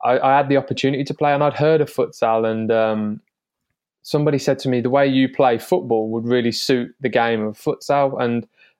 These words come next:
I'd, and I'd always wanted to play. And th-, then the opportunity came up in, in Birmingham, close to where I, where I live, and, um, there was an indoor futsal arena. I went there, joined the local club,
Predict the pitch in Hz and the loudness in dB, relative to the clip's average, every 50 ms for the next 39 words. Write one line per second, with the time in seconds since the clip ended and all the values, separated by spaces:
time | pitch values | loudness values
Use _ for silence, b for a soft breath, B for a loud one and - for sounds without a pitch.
0 | _ - 123 120 - - - - - _ _ _ - 139 123 127 127 120 135 147 | _ -4 -4 -4 -4 -8 -12 -18 -20 _ _ _ -6 -2 0 0 2 2 2 2
1 | 147 139 123 117 120 120 117 110 - 123 - - 127 127 127 123 123 127 131 131 | 2 2 2 2 0 0 0 -2 -4 -6 -2 0 2 2 2 2 2 0 -2 -2
2 | - - 139 135 139 135 135 127 131 - 131 - - 131 123 123 123 120 - 127 | 0 0 0 2 2 2 2 2 0 -4 -4 -2 -2 -2 -2 -4 -6 -4 -2 -2
3 | 120 120 120 127 127 - - 127 117 113 117 120 120 110 110 110 110 131 131 135 | 0 0 0 -2 -2 -2 -2 -2 -2 -2 -2 -2 -2 -2 -2 0 2 4 4 4
4 | 131 123 113 113 113 120 143 147 - _ _ - 127 120 113 - - 120 117 117 | 2 0 -2 -2 -2 -2 -4 -8 -12 _ _ -2 -2 -2 -2 -2 -2 0 2 2
5 | 113 110 107 107 110 - 113 113 113 110 107 104 113 127 127 120 110 113 110 107 | 4 4 2 2 0 0 0 2 2 2 2 2 2 2 2 2 0 0 -2 -2
6 | 110 b b b b b b b b b b b _ _ - - 117 117 117 113 | -4 b b b b b b b b b b b _ _ -4 0 0 2 2 2
7 | 113 113 113 113 113 113 131 120 123 117 120 127 127 127 123 117 123 120 120 117 | 0 -2 -4 -6 -2 0 0 2 2 2 2 2 2 2 2 2 2 4 4 4
8 | 117 117 117 117 117 - 175 - - - 151 147 147 147 147 147 143 143 143 135 | 4 4 4 2 2 0 -2 0 0 0 2 2 2 2 2 2 0 -2 -2 -4
9 | - _ _ _ _ 123 123 127 131 120 120 117 127 135 135 143 139 - - 147 | -6 _ _ _ _ -2 0 0 0 0 -2 0 2 2 2 2 2 0 0 0
10 | 139 131 123 123 120 123 123 120 - - 113 - - - 143 135 139 139 | 0 2 0 2 2 2 0 0 -2 -8 -12 -12 -6 -2 2 2 2 2